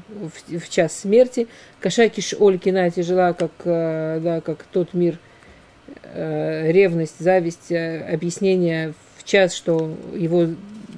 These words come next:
ведут к могиле, и тогда самая большая ревность,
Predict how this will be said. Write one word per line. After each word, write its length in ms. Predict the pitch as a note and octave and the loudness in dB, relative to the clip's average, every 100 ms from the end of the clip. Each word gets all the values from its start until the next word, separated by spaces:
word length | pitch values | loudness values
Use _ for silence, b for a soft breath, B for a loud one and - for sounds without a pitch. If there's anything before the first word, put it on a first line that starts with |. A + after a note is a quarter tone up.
| G3+ | -8
ведут 360 | F3 E3+ F3 - - | -4 0 -2 -4 -4
к 60 | |
могиле, 580 | E3+ E3 A3 C4+ C4 C4 - _ _ _ _ _ _ - - - | -2 0 2 4 2 0 -6 _ _ _ _ _ _ -20 -18 -6
и 260 | F3 E3 D#3 | 0 0 0
тогда 360 | E3 E3+ F3+ | 0 2 2
самая 440 | E3+ G3 F#3 F3 D#3+ | 2 0 2 2 0
большая 420 | E3 - E3+ E3+ | -2 -2 0 4
ревность, 500 | A3+ B3+ B3 - | 4 4 2 -4